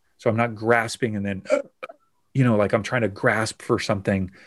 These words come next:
either for money or for more clients or whatever it is. That gasping and grasping is where, um, your just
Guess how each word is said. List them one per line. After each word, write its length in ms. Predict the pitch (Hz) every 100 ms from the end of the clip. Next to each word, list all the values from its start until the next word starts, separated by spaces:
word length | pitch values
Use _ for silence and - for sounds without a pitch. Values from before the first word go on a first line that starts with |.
| -
either 260 | 143 120 110
for 180 | - 104
money 580 | 98 120 117 113 110 113
or 180 | - 101
for 600 | 87 117 98 95 92 90 _ _ _ _ _ _ _ _ _ _ _ _ _ _
more 240 | 139 123 113
clients 680 | - 127 120 117 113 104 -
or 100 | 95
whatever 380 | 110 113 110
it 60 | 107
is. 200 | 107 95
That 160 | 120 123
gasping 460 | 120 120 135 127
and 120 | 107
grasping 480 | 98 107 113 - 104
is 140 | 98 98
where, 380 | 101 95 95 - _ _ _ - _ _ _
um, 680 | - 101 95 92 90 90 90 _ _ _ - - - - _ - - 139
your 340 | 104 107 104
just 300 | 95 98 -